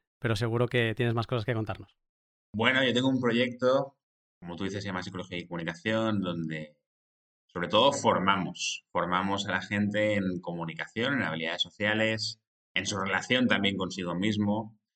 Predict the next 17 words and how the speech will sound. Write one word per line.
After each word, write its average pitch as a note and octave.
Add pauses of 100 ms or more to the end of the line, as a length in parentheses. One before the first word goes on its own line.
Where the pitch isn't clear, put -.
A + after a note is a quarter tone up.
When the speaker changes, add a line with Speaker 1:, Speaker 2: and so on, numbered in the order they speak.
(400)
Speaker 2:
y G#2
fundamentalmente G#2+
ayudamos G2+
a G#2
que G#2
la G#2
gente A2
se G#2+
sienta G#2
más A2
libre, B2
tome G#2+ (100)
mejores G#2+
decisiones A#2
y A#2+
sea G2+
capaz G2+